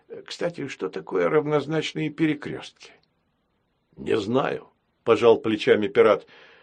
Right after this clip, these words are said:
«Должно быть какое-то пересечение космических трасс с лазером-маяками». В этот момент Баюна кто-то отодвинул, и в передатчике показался рогатый шлем грохотуна.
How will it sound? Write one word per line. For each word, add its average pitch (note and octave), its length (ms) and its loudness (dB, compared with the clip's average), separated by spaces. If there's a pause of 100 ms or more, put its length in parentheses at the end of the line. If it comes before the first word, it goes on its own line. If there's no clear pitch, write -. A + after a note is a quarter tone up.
(280)
«Должно D#3 400 -2
быть E3 220 -2
какое-то C#3 500 -4
пересечение A2+ 880 -4
космических G#2 840 -4
трасс - 520 0 (460)
с - 140 -14
лазером-маяками». G#2 1200 -4 (1500)
В C3 160 -2
этот F#3+ 320 4
момент E3 520 6
Баюна D3+ 500 6
кто-то D#3 500 4
отодвинул, D3 920 6
и D3+ 60 8
в D#3 80 -8
передатчике C#3+ 880 4
показался C#3+ 680 4
рогатый C3+ 460 2
шлем C3 380 0
грохотуна. B2+ 680 0